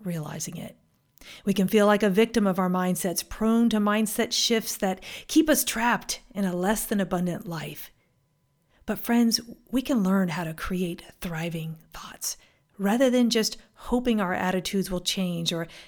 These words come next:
having our mindsets dependent upon circumstances. Mindsets are fixed. That is the very definition of the word, after all. A mind that is set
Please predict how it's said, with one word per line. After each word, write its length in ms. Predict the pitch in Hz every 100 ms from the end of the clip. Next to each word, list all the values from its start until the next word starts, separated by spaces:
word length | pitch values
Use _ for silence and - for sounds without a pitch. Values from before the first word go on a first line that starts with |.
| -
having 320 | 233 262 240
our 100 | 233
mindsets 520 | 214 220 220 - 214
dependent 460 | - 202 233 202 202
upon 480 | 196 - 180 175 175
circumstances. 960 | - 180 170 160 175 160 - - - - - - _ _ - _ _ _
Mindsets 580 | - 208 247 247 269 254
are 100 | 240
fixed. 540 | 196 - 320 - - - - _ _ - -
That 120 | -
is 120 | 247 247
the 60 |
very 200 | 247 262
definition 540 | 233 233 247 240 240 226
of 60 |
the 100 | 196
word, 340 | 180 175 170 -
after 320 | 185 - 170
all. 360 | 160 160 202 - - - - 180
A 60 |
mind 300 | 175 175 190
that 120 | 190
is 240 | 196 190 -
set 500 | - - 277 226 -